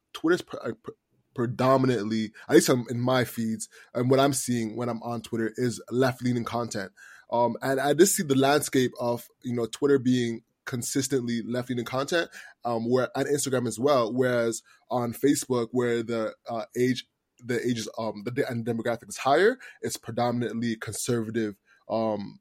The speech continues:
mindsets that, that gets projected on there. And I think social media has a huge play on how, um,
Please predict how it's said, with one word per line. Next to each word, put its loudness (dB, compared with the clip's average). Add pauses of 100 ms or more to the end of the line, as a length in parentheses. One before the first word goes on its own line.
(120)
mindsets -4
that, -2
that -6
gets -8
projected -4
on -4
there. -4
And -4
I -4
think 0
social -2
media -2
has -6
a -10
huge -6
play -2
on -4
how, -2 (340)
um, -2